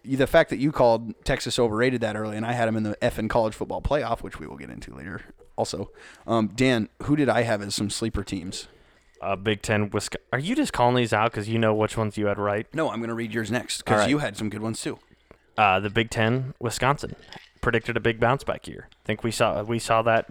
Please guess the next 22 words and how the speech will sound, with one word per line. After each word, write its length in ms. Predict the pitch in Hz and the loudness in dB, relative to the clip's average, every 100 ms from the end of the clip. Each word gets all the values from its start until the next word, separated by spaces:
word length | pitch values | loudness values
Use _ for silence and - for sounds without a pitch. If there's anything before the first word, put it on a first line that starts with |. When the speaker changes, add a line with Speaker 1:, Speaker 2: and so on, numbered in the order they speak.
| - | -4
Speaker 2:
I 120 | 120 | 0
mean, 220 | 120 120 | 2 4
they 180 | 120 127 | 4 4
were 420 | 123 117 120 123 | 6 6 6 4
a 380 | 110 107 104 101 - _ - - - | 2 0 -2 -6 -12 _ -20 -20 -12
Speaker 1:
It 60 | |
was 160 | 123 120 | -10 -8
all 160 | 123 131 | -2 2
about 200 | 143 143 | 4 6
Nebraska 420 | 143 143 143 170 | 6 6 6 4
and 80 | 147 | 6
Iowa, 240 | 156 156 | 8 6
man. 260 | 139 123 123 | 6 4 4
It 40 | |
Speaker 2:
They 120 | 127 127 | 4 6
Speaker 1:
was 80 | 123 | 6
Speaker 2:
were 80 | 117 | 6
Speaker 1:
all 120 | 131 | 6
about 220 | 139 135 | 6 4
Nebraska 380 | 135 135 131 143 | 4 2 2 0
and 80 | 123 | 0
Iowa. 380 | 131 131 120 | 2 0 -2